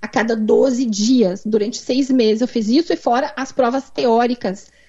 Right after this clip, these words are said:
Nessas duas horas, eles faziam quase, é, quarenta minutos de prova teórica com a gente. Imagine isso a cada doze dias.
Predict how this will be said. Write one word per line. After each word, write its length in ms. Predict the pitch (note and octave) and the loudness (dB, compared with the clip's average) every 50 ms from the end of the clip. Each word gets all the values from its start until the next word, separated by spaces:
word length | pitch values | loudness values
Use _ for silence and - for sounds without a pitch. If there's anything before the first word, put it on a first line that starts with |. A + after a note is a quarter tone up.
| _ _ - | _ _ -8
Nessas 460 | A3 A3+ A3 A3+ C#4 - - A#3 - | -4 -2 0 0 0 -2 -4 -4 -4
duas 400 | G#3+ G3+ A#3+ C4+ D4 D4 C#4 B3 | -2 0 2 4 4 4 2 2
horas, 300 | B3+ A3+ A3 A#3+ B3+ B3 | -2 -2 -2 -2 -4 -4
eles 240 | B3 A#3+ B3+ B3 - | -4 -4 -4 -6 -6
faziam 340 | C#4+ A#3 A#3+ A3 A#3 B3 B3 | -6 -8 -6 -6 -8 -8 -6
quase, 380 | - B3+ A3 A3+ - B3+ B3+ - - - _ _ _ - | -4 -2 -2 -2 -2 -6 -10 -10 -12 -20 _ _ _ -6
é, 140 | G#3 G#3+ G#3+ | -4 -4 0
quarenta 340 | - - A#3 B3 C#4+ - D4+ | 2 2 2 2 2 2 2
minutos 440 | C#4+ C#4 B3+ C4 C4+ - C4+ B3 G#3+ | 2 4 2 2 0 0 0 0 0
de 100 | A3+ C4 | 0 -2
prova 380 | B3+ - - B3 A3 A3 A#3 C#4 | -2 0 2 2 2 4 2 0
teórica 560 | C4 - C#4 B3 A3+ G#3+ G#3+ G#3 A#3+ - - A#3 | -2 0 2 4 4 4 4 2 0 -2 -6 -4
com 120 | - A3+ | -2 -2
a 40 | A3+ | -2
gente. 280 | A3 G#3 F3+ F3+ - | -2 -2 -4 -6 -6
Imagine 400 | - A#3+ A3 C4 B3 F4 G4+ G4 | -4 -2 0 0 2 2 2 2
isso 140 | G4 - - | 2 2 0
a 40 | F#4+ | -2
cada 240 | - D#4 C4+ C4 B3+ | 0 0 0 0 0
doze 280 | A3+ A3 G#3 A3 - | 0 0 -2 -2 -4
dias. 500 | G3 G#3 G3 E3+ C3+ - - - - - | -8 -8 -8 -8 -8 -10 -14 -20 -20 -20